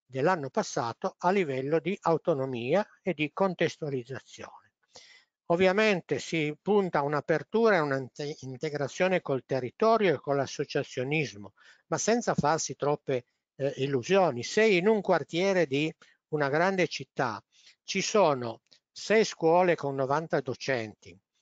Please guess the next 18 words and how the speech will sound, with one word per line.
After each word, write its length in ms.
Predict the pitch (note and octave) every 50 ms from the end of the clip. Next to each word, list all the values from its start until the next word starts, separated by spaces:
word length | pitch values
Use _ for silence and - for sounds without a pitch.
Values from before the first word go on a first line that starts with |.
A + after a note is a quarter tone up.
| _ _ _ _ _
due 380 | - B2+ F3 G3 G#3+ A3 G3+
parrocchie, 680 | - E3 C#3+ C3 C#3 D#3+ F3 F3+ - - - D#3 C#3 -
quindi 360 | _ - D3+ D#3 D3+ C#3+ C3+
due 200 | - C#3+ D#3 D#3
oratori, 760 | D#3 D3+ C#3 C3 A#2+ - - D3 C3+ A2+ A2 G2+ G#2 G2 G2 - _ - - _ _ _ _ _
e 380 | _ - G#3 F#3 D3+ B2+ C#3+ - _ _ _ _ _ _ _ _
quattro 500 | _ - E3 E3 F#3+ G3 - - F#3+ F3
associazioni 880 | D3 C3 - - D#3 C#3 - D#3 C3+ - - - D#3 E3 E3 E3+ D#3+ D3+
di 120 | C3+ C3
venti 340 | B2+ C#3 C#3+ C#3+ - - C3
persone, 760 | - B2 - - - - C#3 A2+ G#2 G2 F#2+ F2+ G2+ A#2+ A#2 _ _ _ - - - _ _
non 240 | - D3 F3 F3+ F3
riusciamo 720 | D3+ D3 C3+ - - - G#3 F#3+ E3+ C#3+ B2+ A#2+ A#2 B2 - _
a 320 | - C#3+ C#3 B2 A#2 - _ _ _ _ _ _ _ _ _
coprire 640 | _ - E3+ D3+ - - D3+ D3+ D3+ D3+ D#3 D3 C#3+
il 120 | C3+ B2+ -
fabbisogno 800 | - C#3+ C#3 C3 C#3 C3+ A#2 C#3 D3+ D3 C#3+ D3 C#3+ C#3+ C#3
dei, 340 | B2+ B2 C3+ C3+ C3+ C3+ C3+